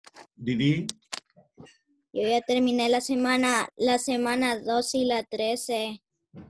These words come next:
Speaker 1: ¿De la guía?
Speaker 2: De lenguaje, de la, de lenguaje, sí.
Speaker 1: Muy bien, hijo,
Speaker 2: Yo
Speaker 1: muy bien, lo felicito. Vayan, vayan y sigan avanzando en sus guías porque la guía tie-, es un complemento de lo que nosotros estamos pasando en clase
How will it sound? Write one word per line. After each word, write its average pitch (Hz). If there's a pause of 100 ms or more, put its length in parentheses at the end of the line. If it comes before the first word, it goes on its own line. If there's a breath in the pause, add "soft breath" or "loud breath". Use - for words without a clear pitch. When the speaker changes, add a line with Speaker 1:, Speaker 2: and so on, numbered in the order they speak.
(300)
Speaker 1:
¿De 135
la 131
guía? 165
Speaker 2:
De 220
lenguaje, 240 (100)
de 240
la, 226
de 233
lenguaje, 233
sí. 254 (240)
Speaker 1:
Muy 143
bien, 175
hijo, 151
Speaker 2:
Yo 156
Speaker 1:
muy 151
bien, 151
lo 131
felicito. 139 (720)
Vayan, 143
vayan 165
y 143
sigan 160
avanzando 151
en 147
sus 143
guías 175
porque 156
la 143
guía 165
tie-, 156
es 143
un 147
complemento 147
de 175
lo 160
que 147
nosotros 147
estamos 147
pasando 147
en 135
clase 113